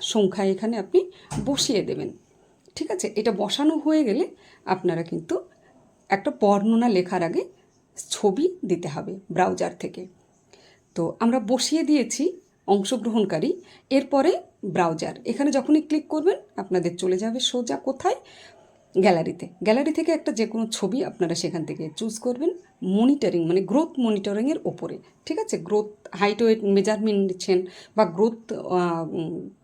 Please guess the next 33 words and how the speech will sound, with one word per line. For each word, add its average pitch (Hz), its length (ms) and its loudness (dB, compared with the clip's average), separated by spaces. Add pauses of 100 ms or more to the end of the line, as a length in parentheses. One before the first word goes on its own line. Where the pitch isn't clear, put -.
(260)
মানে 220 140 2
হাইটটা 240 400 0
করছেন, 240 400 0
ওয়েটটা 240 340 -2
করছেন, 330 300 2
এরকম 349 300 6
ধরনের 302 260 0
কোনো 233 180 -2
একটা 226 240 -6
ছবি 190 320 -4 (340)
ব্রাউজারে 180 440 4
নিয়ে 190 320 4
রাখবেন, - 340 -6 (240)
ঠিক 339 160 -4
আছে? 262 220 -8 (540)
তো 294 80 2
সেখান 302 280 2
থেকে 311 160 0
একটা 311 180 -4
ছবি 277 280 -2
বসিয়ে 254 340 -2
দিতে 269 200 -2
হবে। 285 180 0 (420)
বসিয়ে 214 320 2
দেওয়ার 285 280 2
পরে 202 320 0 (680)
ছবিটা 311 320 2
যখন 311 280 2
বসে 254 260 -2
যাবে, 294 200 0
তারপরে 190 400 -2
কিন্তু 190 280 -2
একটা 190 240 -6